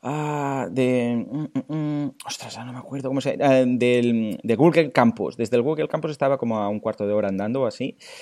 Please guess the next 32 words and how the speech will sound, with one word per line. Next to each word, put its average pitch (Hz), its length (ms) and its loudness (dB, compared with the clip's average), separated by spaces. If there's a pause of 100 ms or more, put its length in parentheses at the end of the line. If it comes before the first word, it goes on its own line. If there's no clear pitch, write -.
(200)
eh, 110 340 4
o 117 140 4
Campus 120 420 2
en 110 120 -6
Madrid, 104 360 -2 (360)
y, 123 680 4
y 113 100 -2
está, 175 460 0
está 175 200 -2
genial. 190 540 2
Em, 123 800 0 (220)
te 127 100 -2
vas 214 460 6
y 151 140 2
dices, 131 540 4
"Vengo 180 160 2
a 175 60 4
comer", 143 320 4
y 131 140 -2
te 123 180 2
pone 156 180 2
el 139 100 4
plato, - 380 2
es 127 80 -4
lo 131 80 4
que 113 120 2
hay, 95 160 2
es 110 100 -4
un 123 80 -2
combinado 110 400 0
de 92 80 0
estos. - 320 -4